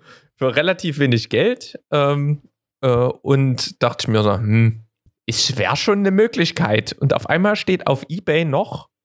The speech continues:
wenn Sie jetzt, ähm, kaufen, gibt's noch mal fünfzig, ist grad eBay Aktionswochen, gibt's noch mal fünfzig Euro Rabatt.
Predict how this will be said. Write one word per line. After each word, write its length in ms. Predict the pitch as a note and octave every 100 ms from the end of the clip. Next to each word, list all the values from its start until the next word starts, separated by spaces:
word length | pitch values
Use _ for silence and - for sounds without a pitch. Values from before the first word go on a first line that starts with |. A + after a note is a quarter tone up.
| _ _ _ _ _
wenn 220 | - D3+
Sie 160 | C#3+ B2
jetzt, 420 | B2+ F#3 - - -
ähm, 340 | F3 E3+ E3
kaufen, 480 | - D3+ G3 G#3 F3+
gibt's 240 | F#3 -
noch 120 | E3+
mal 140 | E3+ D#3+
fünfzig, 640 | - F#3 - - F3 -
ist 180 | E3 -
grad 240 | D3+ D3+ -
eBay 340 | F3 F#3 F3
Aktionswochen, 720 | - - - F#3+ F#3+ G3 F3+
gibt's 180 | F3 E3+
noch 80 | E3+
mal 100 | E3
fünfzig 340 | - E3+ -
Euro 200 | - D#3+
Rabatt. 400 | D#3 D3+ - -